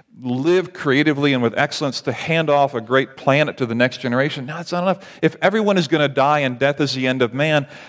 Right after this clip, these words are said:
I have, my hope, joy, and life has been stripped from me, and I have nothing really to live for. This is why when Jesus dies,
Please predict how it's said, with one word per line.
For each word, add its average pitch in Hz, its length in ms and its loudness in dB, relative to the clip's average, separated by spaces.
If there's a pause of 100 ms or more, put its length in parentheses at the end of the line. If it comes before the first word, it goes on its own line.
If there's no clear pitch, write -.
I 156 200 2
have, 147 200 2 (180)
my 123 180 2
hope, 190 580 -2
joy, 139 320 2
and 123 80 -2
life 131 220 4
has 123 160 -4
been 120 180 -6
stripped - 460 -4
from 123 280 0
me, 127 140 0
and 120 140 2
I 131 100 4
have 117 240 0
nothing 127 460 -2
really 143 260 2
to 160 100 -4
live 175 260 0
for. 101 340 -10 (2500)
This 156 140 -2
is 175 80 -2
why 180 140 4
when 143 180 4
Jesus 156 400 0
dies, 110 640 0